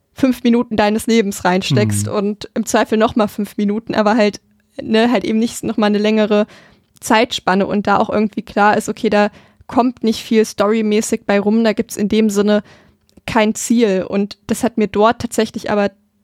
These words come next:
Speaker 1: auch gefehlt, obwohl es da ja so eine Art Story
Speaker 2: Ja.
Speaker 1: gibt, war die dann so uninteressant und dann irgendwie halt eben stückelig erzählt, dass ich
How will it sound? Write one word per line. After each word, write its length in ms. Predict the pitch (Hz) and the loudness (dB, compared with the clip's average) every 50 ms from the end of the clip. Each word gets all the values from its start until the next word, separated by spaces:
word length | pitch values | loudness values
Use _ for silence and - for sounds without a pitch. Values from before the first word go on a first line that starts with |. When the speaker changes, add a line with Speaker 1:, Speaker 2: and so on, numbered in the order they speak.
| _ _ - - | _ _ -12 -2
Speaker 1:
auch 280 | - 208 220 254 - - | 2 2 2 2 0 -4
gefehlt, 440 | - 214 - - 254 226 226 208 - | -8 -12 -4 -2 0 2 2 2 0
obwohl 260 | 190 185 202 208 220 | -2 -2 0 2 2
es 140 | 240 - - | 0 0 0
da 80 | 208 | 2
ja 160 | 208 208 214 214 | 2 2 2 2
so 80 | 208 | 2
eine 160 | 202 208 - | 0 -2 0
Art 180 | - - 208 - | 0 -2 -2 -2
Story 320 | - - - 208 202 202 | -6 -6 -4 -2 -2 0
Speaker 2:
Ja. 100 | 202 143 | 0 2
Speaker 1:
gibt, 300 | 135 247 247 - _ - - - - - - - _ | 2 2 0 -2 _ -20 -20 -20 -20 -20 -20 -20 _
war 140 | - 214 208 | 0 0 0
die 140 | 202 214 220 | 2 0 0
dann 240 | 226 214 214 202 - - | 0 0 0 -2 -4 -6
so 580 | - 214 220 233 220 233 254 269 277 285 294 294 _ _ _ _ _ _ _ _ _ _ _ _ _ | -8 -4 -4 -2 -2 0 0 0 0 0 -2 -4 _ _ _ _ _ _ _ _ _ _ _ _ _
uninteressant 1160 | - 277 302 - - 262 269 - - - 277 - - - 277 262 269 294 320 349 - - - _ _ _ _ _ | 0 0 2 2 0 0 -2 -2 -2 -4 -4 -4 -2 0 0 0 2 2 0 -2 -4 -8 -16 _ _ _ _ _
und 400 | - 226 226 240 233 - - - - - | 0 0 0 0 -2 -4 -10 -14 -8 -2
dann 200 | - 220 220 220 | 0 0 0 2
irgendwie 340 | - 214 226 226 - 220 | 0 0 0 -2 -2 -2
halt 180 | 214 226 208 - | 0 0 0 0
eben 160 | 226 220 226 | 0 0 0
stückelig 680 | - - - 254 247 - 277 247 247 254 - - - - - _ _ _ _ _ _ _ | 0 -2 -4 -2 -2 0 0 0 0 -2 -2 -4 -10 -12 -14 _ _ _ _ _ _ _
erzählt, 640 | - 220 - - - - 233 226 240 262 285 277 - - - - - - - - _ _ _ _ _ _ _ _ - | -4 -4 -2 -2 -2 0 2 2 2 2 2 0 -4 -12 -20 -20 -20 -20 -20 -20 _ _ _ _ _ _ _ _ -2
dass 200 | 220 226 - - | -2 0 0 0
ich 280 | 240 226 - - - | -2 -2 -4 -10 -18